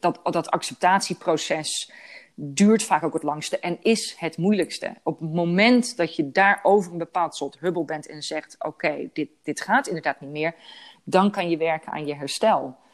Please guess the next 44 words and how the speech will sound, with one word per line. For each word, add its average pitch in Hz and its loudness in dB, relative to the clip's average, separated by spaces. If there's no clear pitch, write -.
Maar 151 0
dat, 156 0
dat, 147 -6
ja, 131 -4
die 143 -6
fase 156 0
duurde 151 -2
gewoon 143 -2
best 147 -6
een 151 -10
beetje 143 -6
lang 147 -4
bij 156 -12
mij. 151 -8
Dus 175 -6
ik 208 -4
heb 190 -2
gewoon 156 -4
een, 147 -16
ehm, 147 -12
ja, 185 -8
ik - -8
heb 170 -10
een 160 -6
jaar 147 0
thuis 202 0
gezeten. 190 -4
Echt, - -10
eh, 156 2
en, 170 -2
en 190 2
ontzettend 185 0
veel 151 0
hulp 180 4
voor - -8
de 160 -8
kinderen 180 2
in 165 -2
moeten 165 -6
roepen. 156 -2
Eh, 139 -20
omdat 165 -4
ik 160 -4
zelf 156 2